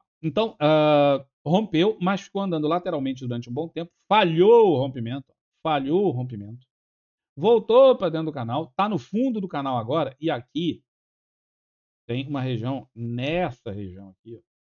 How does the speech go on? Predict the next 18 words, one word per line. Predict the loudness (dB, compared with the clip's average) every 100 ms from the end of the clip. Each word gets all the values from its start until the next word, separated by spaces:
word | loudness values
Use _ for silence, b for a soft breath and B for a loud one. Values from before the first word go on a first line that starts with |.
| _ -18
tem |
uma | -14
região | -12 -12 -14
de | -16
suporte. | -20 -20 -20 _ _ _ _ _ _ _ _ _ _ -6
Nesse | 2 2 2 -2
momento | -2 -2 -2 -4
aqui, | -6 -4 -4 -6
nós | -6 -4
não | -2 -4
temos | -4 -6
pivô, | -6 0 2 2 0 _ _ -20
nós | -16
temos | -8 -8 -8 -14 _ _ _ _
uma | -12
região | -10 -6 -4
de | -2
lateralidade, | -2 -2 -4 -2 -2 -4 -6 -10